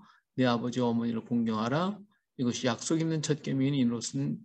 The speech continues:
이로써 내가 잘되고 땅에서 장수하리라." 하여튼 이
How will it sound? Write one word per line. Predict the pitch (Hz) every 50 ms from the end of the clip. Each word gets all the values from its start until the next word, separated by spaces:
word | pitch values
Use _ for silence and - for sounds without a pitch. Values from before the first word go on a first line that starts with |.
| - _ - _ _ _ _
이로써 | - 135 151 147 135 - 160
내가 | 147 135 131 131 131
잘되고 | 127 - 120 117 120 127 139 143 139
땅에서 | - 143 127 123 123 120 120
장수하리라." | 117 - 120 113 120 123 117 - - 120 117 117 113 120 117 120 123 - 131 131
하여튼 | - - 156 151 - 165 156 151
이 | 147